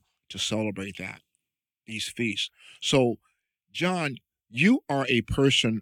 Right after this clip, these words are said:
from the nation, and being a person from the nation, joined with Hebrew Israel, uh, uh, I don't, I don't look at you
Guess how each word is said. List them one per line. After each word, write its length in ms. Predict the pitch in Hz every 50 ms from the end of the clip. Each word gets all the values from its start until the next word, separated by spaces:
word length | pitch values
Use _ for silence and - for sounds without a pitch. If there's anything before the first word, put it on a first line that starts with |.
| - _
from 380 | - - - - 123 117 113 107
the 80 | 101
nation, 540 | 101 101 101 101 101 98 - - 92 90 87 85
and 400 | 117 113 107 104 104 104 104 104
being 220 | - 123 127 123
a 80 | 113 107
person 400 | - - - 117 110 - 107 104
from 240 | - - - 165 170
the 80 | 160
nation, 480 | 123 107 98 98 98 - - 104 104 98 - - - _ _ -
joined 480 | 95 98 117 123 127 123 123 120 120 -
with 280 | 110 110 123 127 127 120
Hebrew 540 | 107 - - - 127 123 110 92 107 110 110 -
Israel, 640 | 120 131 143 - - 104 98 98 98 101 120 147 _ _ - - - - _ _
uh, 340 | - 117 107 98 98 101 101 - _ _ _ _ _ _ _ _ _ _ _ _ _ _
uh, 300 | - 110 101 95 98 95 95 101 101 _ _ _ _ _ _ _ _ _ _ _ _ _ _ _ _
I 160 | - 135 147
don't, 220 | 160 143 139 135 - - - 123 - _ -
I 140 | 123 127 139
don't 200 | 139 131 117 -
look 400 | 117 113 123 143 160 - - -
at 140 | 135 -
you 500 | - 117 113 123 131 120 107 104 104 104